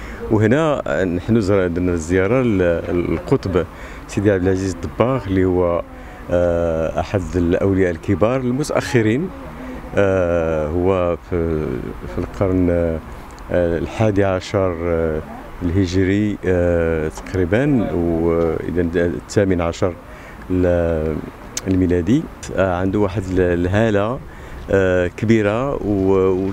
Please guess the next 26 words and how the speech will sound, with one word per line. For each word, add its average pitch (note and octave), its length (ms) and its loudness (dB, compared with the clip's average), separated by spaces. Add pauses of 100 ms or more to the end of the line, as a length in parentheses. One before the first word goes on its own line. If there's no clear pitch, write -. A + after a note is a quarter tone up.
(300)
وتأتي - 440 2
من C3+ 200 4
واحد A2 400 0
الكتاب G2+ 560 2
اللي G2 140 2
هو F#2+ 200 4
مشهور A2+ 460 0
ديالو، F#2+ 320 4
هو G2+ 320 2 (400)
كتاب A2 260 2
الإبريز G2 500 2
في G#2+ 60 0
كلام، F#2+ 440 2 (240)
آه، F2+ 200 4
سيدي F2 280 0
عبد D#2 220 0
العزيز، F2+ 380 0
اللي F#2+ 120 0
كتبه C3 340 0 (420)
أحد، G#2+ 220 2 (160)
آه، E2+ 480 2
العلماء F2 500 2
الكبار G2+ 480 0
اللي F#2+ 200 -4
كان F#2 240 2
هو F2+ 280 2